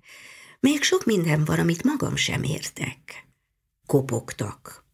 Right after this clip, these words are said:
A szobapincér teát szervírozott. „Hát, hogy is volt?” kezdte Elder.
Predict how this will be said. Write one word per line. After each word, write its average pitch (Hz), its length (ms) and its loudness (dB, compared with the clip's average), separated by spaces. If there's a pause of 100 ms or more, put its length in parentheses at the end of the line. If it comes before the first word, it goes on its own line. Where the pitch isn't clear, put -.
(420)
A 139 80 0
szobapincér 170 1160 2 (100)
teát - 420 -2
szervírozott. - 1300 -4 (1700)
„Hát, 269 540 6
hogy 330 240 4
is 311 260 4
volt?” 139 640 2 (680)
kezdte 147 480 2
Elder. 135 640 0